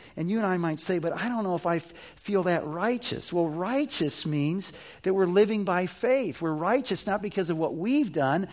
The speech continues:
but, but because we're believing in what Christ has done, his perfect sacrifice, his perfect life, uh, in, in our place. And that's our hope, and we're trusting his promises. We're obeying his commands.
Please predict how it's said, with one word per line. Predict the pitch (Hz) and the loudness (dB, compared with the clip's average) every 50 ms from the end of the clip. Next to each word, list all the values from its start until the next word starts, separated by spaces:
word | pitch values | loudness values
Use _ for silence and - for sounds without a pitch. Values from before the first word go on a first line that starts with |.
| - - - - | -12 -18 -10 -4
but, | - 202 196 | -2 0 2
but | 214 208 | 2 2
because | 208 208 - - 220 185 185 | 0 0 0 0 0 2 2
we're | 202 185 | 2 2
believing | 151 190 185 180 208 226 240 233 226 196 175 - - - - - | 4 4 4 4 4 2 2 2 2 0 0 -2 -8 -16 -8 -2
in | 190 202 208 196 | 0 2 2 4
what | 202 202 202 | 4 2 2
Christ | - - - 208 220 247 277 262 - - - | 0 -4 -4 -2 0 0 2 2 0 0 0
has | 240 220 175 139 | 0 -2 -2 -2
done, | 135 - 180 165 151 139 127 123 | -2 0 2 2 4 4 2 0
his | 123 127 226 220 - | -2 -4 -4 -4 -6
perfect | - - - 247 262 254 - 240 220 - | -6 -8 -4 -4 -4 -4 -2 -2 -2 0
sacrifice, | - - - 208 202 214 214 208 196 165 - 170 160 156 143 | 2 2 4 4 4 2 2 -2 -6 -4 0 0 0 0 0
his | - 165 - | -4 -6 -6
perfect | - - 247 269 254 - 226 196 - | -4 -2 -2 -2 -2 0 -2 -2 -2
life, | 170 165 170 185 185 170 151 - - - - - - - - - | 0 2 6 6 6 6 4 0 -8 -16 -16 -18 -18 -18 -16 -14
uh, | - - - _ _ _ _ _ _ - | -14 -14 -14 _ _ _ _ _ _ -4
in, | - 208 226 220 220 - | 0 0 0 0 -2 -6
in | - 196 | -6 -6
our | 208 185 202 220 | -4 -4 -6 -6
place. | 214 - - - 202 208 226 233 226 190 151 - - | -8 -10 -10 -10 -8 -6 -4 -4 -4 -4 -2 -2 -2
And | 165 139 - - - - - - - | -2 -4 -6 -10 -18 -20 -12 -6 -2
that's | 233 240 233 226 - - | 0 2 2 2 2 2
our | 208 180 165 139 | 2 2 2 0
hope, | - 185 185 165 147 - - | 0 0 0 0 0 -2 -6
and | 156 156 | -8 -6
we're | 156 151 | -6 -4
trusting | 143 - - 254 233 233 - - 214 196 170 | -4 -2 0 0 0 0 0 -2 -4 -4 -4
his | 156 143 - | -4 -6 -6
promises. | - 180 165 156 151 147 143 - 151 131 - - - - - | -2 0 0 2 2 0 -2 -2 -4 -4 -6 -10 -16 -12 -4
We're | 156 170 175 | 0 2 2
obeying | 165 151 143 135 208 214 233 220 208 | 4 2 0 0 -2 -2 0 0 0
his | 185 160 - | 0 0 0
commands. | - 185 160 160 156 147 139 - | -2 -2 -2 0 0 0 0 -2